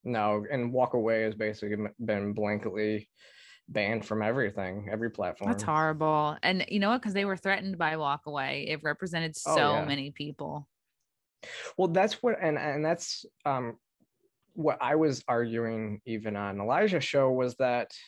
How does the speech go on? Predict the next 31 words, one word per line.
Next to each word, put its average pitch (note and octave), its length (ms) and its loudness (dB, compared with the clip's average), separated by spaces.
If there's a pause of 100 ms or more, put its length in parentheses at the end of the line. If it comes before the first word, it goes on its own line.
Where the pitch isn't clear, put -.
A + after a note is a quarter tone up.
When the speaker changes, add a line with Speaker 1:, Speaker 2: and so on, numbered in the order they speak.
(580)
Speaker 1:
like, C#3 200 -4
there's, - 460 0 (1300)
Trump G#3 280 2
went F3+ 140 4
from C#3+ 160 -2
fourteen D#3 460 0
to B2 60 -6
twenty-eight B2+ 400 -2
percent A2 420 -4
in G#2+ 100 -2
the G2 80 -4
L G2 180 -4
G G2+ 120 -6
B G2 160 -8
T G#2+ 200 -6
vote, C3 400 2 (840)
and B2+ 160 0
yet B2 160 0
the, A2 340 2
the A#2 80 -6
conservatives, A2 920 -2
the B2+ 80 -4
current, A2+ 480 0
you A#2+ 100 -2
know, G#2 80 0
religious A2 440 0
conservatives G#2+ 500 -2
are G#2+ 60 0
trying G#2 200 -4
to G#2 60 -4
push - 360 -6